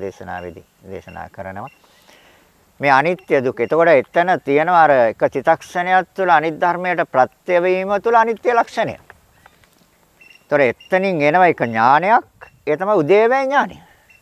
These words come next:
උදේ කියන හට ගන්නවා, හට ගන්න ක්ෂණේ නැති වෙනවා. හැබැයි නැති වෙන්නේ ඉතුරු ධර්මයට ප්‍රත්‍ය වෙලා. ඒතර ඒ,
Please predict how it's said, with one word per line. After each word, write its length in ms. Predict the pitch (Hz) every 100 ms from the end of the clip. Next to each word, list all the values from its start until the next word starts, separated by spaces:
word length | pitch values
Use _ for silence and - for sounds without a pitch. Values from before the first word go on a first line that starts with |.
| _ _ _ _ _ _ _
උදේ 280 | 95 135 147
කියන 340 | 165 165 151 117
හට 260 | 101 - 139
ගන්නවා, 420 | 165 202 262 269
හට 200 | 214 151 185
ගන්න 260 | 214 233 208
ක්ෂණේ 320 | - 208 254
නැති 340 | 226 226 440
වෙනවා. 320 | 440 135 85 - _ _ _ _
හැබැයි 200 | - 147 147
නැති 240 | 160 254
වෙන්නේ 320 | 254 262 254
ඉතුරු 260 | 214 254 240
ධර්මයට 460 | 240 240 254 240 -
ප්‍රත්‍ය 400 | 302 - 185 113
වෙලා. 240 | 71 76 _ _ _ _ _ _ _ _ - _ _ _
ඒතර 60 | 139
ඒ, 300 | 127 156 180